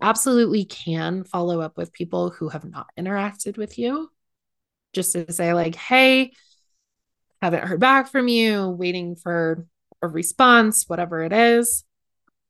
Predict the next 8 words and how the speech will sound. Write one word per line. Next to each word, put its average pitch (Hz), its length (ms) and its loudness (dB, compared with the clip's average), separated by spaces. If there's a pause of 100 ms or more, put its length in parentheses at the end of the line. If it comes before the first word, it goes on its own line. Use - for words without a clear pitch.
(120)
I 135 60 -10
actually 170 400 -6
responded 170 520 -6
to 170 140 -10
three 156 320 -8
of 180 180 -6
those 196 360 -4
today. 185 420 -6